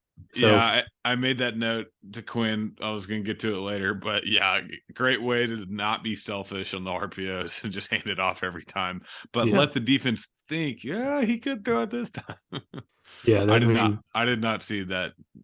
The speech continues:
Speaker 2: uh, Sark. I missed that. That's pretty funny.
Speaker 1: I mean, yeah, there was no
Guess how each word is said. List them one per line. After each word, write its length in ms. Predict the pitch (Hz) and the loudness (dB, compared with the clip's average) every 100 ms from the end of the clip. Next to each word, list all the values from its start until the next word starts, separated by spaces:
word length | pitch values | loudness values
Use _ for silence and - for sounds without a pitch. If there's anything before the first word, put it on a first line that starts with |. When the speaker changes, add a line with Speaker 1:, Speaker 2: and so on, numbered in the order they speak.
| _ - | _ -8
Speaker 2:
uh, 260 | 98 92 | -6 -6
Sark. 440 | 82 - 92 87 - | -8 -6 -4 -6 -6
I 80 | 98 | -6
missed 300 | 98 95 - | -4 -6 -6
that. 180 | 85 82 | -8 -6
That's 160 | 90 | -6
pretty 200 | - 92 - | -4 -6 -6
funny. 340 | 80 76 76 _ _ - | -10 -12 -18 _ _ -2
Speaker 1:
I 60 | 117 | 4
mean, 180 | 117 110 | 6 6
yeah, 320 | 110 117 110 | 6 6 6
there 100 | 107 | 6
was 160 | 107 | 6
no 200 | 113 117 | 4 4